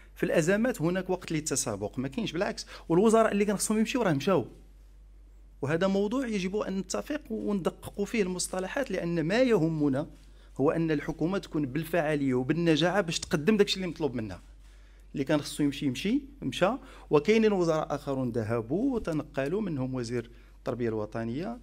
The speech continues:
اللي كان البارح في ال-، في مراكش، وكان أيضا في أسني، وكان وقف على مجموعة ديال الأمور المت-، المرتبطة بالظروف اللي كيقراو فيها هاد التلاميذ وهاد الطلبة.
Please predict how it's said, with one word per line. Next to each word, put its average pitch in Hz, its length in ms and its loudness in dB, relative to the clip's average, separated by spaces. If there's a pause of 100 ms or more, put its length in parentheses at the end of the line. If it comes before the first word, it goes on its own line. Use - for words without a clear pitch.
اللي 147 180 0
كان 151 340 0 (440)
البارح 123 580 0 (200)
في - 200 -10
ال-، 117 300 -8
في - 120 -8
مراكش، 202 460 -8 (160)
وكان 165 340 0
أيضا 139 340 -2
في 147 240 -4
أسني، 220 360 -2 (520)
وكان 170 340 0
وقف 175 360 -4
على 139 160 -2
مجموعة 135 480 -4
ديال 123 400 0
الأمور 147 520 -6
المت-، 147 340 -6
المرتبطة 139 800 -4 (400)
بالظروف 156 1400 -2
اللي 151 140 -6
كيقراو 143 340 -6
فيها 147 340 -2
هاد 131 140 -10
التلاميذ 147 540 -4
وهاد 117 180 -8
الطلبة. 104 480 -8